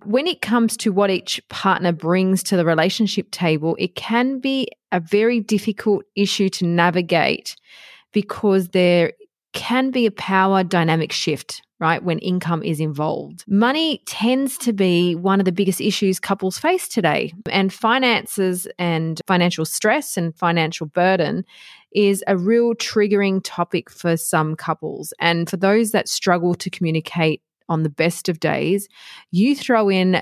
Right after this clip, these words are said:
the mix of financial hardship or financial decisions in there,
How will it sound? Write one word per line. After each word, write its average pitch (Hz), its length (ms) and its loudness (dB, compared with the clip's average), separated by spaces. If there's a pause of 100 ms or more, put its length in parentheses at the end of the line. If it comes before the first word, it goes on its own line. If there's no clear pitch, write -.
(120)
the 170 340 2
mix - 420 0
of 165 380 2
financial 170 500 0
hardship 165 600 0
or 165 140 0 (300)
financial 160 540 0
decisions 170 800 0
in 220 240 2
there, 156 400 2